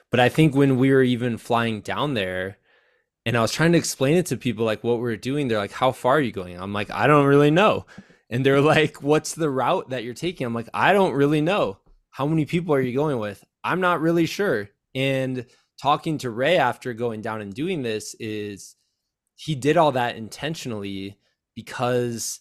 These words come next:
so much of an adventure is the unknown. And so much of our day-to-day with access to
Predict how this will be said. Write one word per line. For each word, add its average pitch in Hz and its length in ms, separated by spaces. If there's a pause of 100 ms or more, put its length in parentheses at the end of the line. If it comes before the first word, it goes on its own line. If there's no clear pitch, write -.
(160)
so 147 300
much 127 260
of 120 100
an 117 160
adventure 104 720
is 104 500 (100)
the 101 140
unknown. 101 720 (500)
And 113 560
so 139 240
much 131 260
of 120 120
our 113 160
day-to-day 117 1000 (160)
with 110 380 (160)
access 107 560
to 101 560